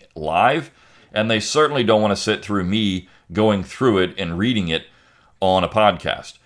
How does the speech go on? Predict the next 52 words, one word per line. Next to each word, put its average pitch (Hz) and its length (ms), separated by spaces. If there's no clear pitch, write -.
It's 117 240
that 101 340
bad. 90 400
I 101 40
mean, 113 120
it 120 80
really 117 380
is 92 160
that 90 200
bad. 71 300
First 123 220
of - 80
all, 101 80
it's - 140
written 135 360
for 110 160
about 95 260
a 78 60
fifth - 420
grader. 67 460
I 92 100
think 131 160
if 113 100
you 120 140
had 107 140
to 95 40
put 113 220
this 101 240
on 95 100
a 85 60
reading 98 380
level, 78 340
it 82 80
would 98 160
be 98 140
about 85 240
a 73 60
fifth - 360
grader, 69 480
fifth 110 180
grade 101 240
reading 92 300
level, 64 360
uh, 76 200
which 123 200
is 120 160
even 117 320
worse 131 480
than 117 260
speeches 110 520
have 101 220
become 95 640